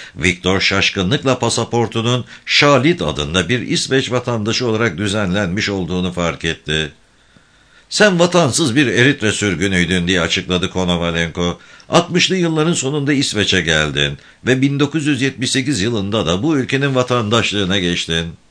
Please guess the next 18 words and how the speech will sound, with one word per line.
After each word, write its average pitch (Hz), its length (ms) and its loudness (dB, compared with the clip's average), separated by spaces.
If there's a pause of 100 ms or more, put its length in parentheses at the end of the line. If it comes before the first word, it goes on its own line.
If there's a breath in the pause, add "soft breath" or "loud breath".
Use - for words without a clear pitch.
(840 loud breath)
"Yirmi 170 360 2
yıldan 76 400 0
sonra 80 320 0
az 139 260 0
da 143 40 0
olsa 147 320 0
biraz 135 260 0
İsveççe 127 520 -2
konuşmam 113 540 -4
gerekmez 120 460 0
mi?" 107 120 -2
diye 80 200 2
sordu 76 340 -4
Viktor 78 360 -4
merakla. 71 640 -4 (720 loud breath)
"Teşekkür 208 480 4
etmen, 80 420 2 (300)
tak - 420 2